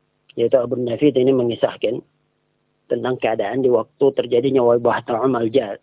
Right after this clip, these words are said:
ta'un al-jarif ini. Kata beliau, "Kunna natufu fil qara'il wa nudfinu al-mautah." Dahulunya kami berpatroli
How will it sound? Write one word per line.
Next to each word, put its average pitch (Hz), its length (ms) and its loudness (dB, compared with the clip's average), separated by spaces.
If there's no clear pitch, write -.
ta'un 131 320 2
al-jarif 127 560 -2
ini. 135 240 -4
Kata 123 160 0
beliau, 156 480 4
"Kunna 190 240 4
natufu 147 480 2
fil 139 160 2
qara'il 131 560 -4
wa 127 80 4
nudfinu 165 400 4
al-mautah." 139 480 -2
Dahulunya 143 480 4
kami 147 400 0
berpatroli 131 800 -2